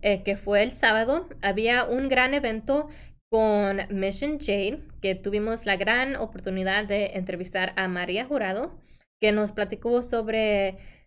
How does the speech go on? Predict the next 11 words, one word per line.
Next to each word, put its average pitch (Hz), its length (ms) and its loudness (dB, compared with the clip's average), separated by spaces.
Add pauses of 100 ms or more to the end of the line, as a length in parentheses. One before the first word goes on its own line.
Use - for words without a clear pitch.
(200)
am, 185 540 0
lo 202 160 0
que 226 160 2
es 240 200 -4
Mission 196 340 -4
Jade. 175 420 -4
Y, 185 480 0
mm, 180 380 -8
ellos 240 200 4
tuvieron 240 480 0
una, 214 680 0